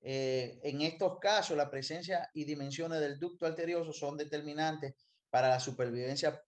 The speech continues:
postnatal. Eh, aquí se aumenta la impedancia al flujo de la aurícula derecha, lo cual provoca que haya una mayor presión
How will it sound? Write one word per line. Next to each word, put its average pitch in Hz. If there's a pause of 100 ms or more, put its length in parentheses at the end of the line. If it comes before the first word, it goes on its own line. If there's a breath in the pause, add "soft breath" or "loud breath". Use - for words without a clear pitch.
(460)
postnatal. 165 (680)
Eh, 123 (520)
aquí 151
se 196
aumenta 165
la 165
impedancia 156
al 143
flujo 208
de 147
la 135
aurícula 135
derecha, 185 (360)
lo 131
cual 156
provoca 156 (120)
que 135
haya 135 (280)
una 147
mayor 139
presión 156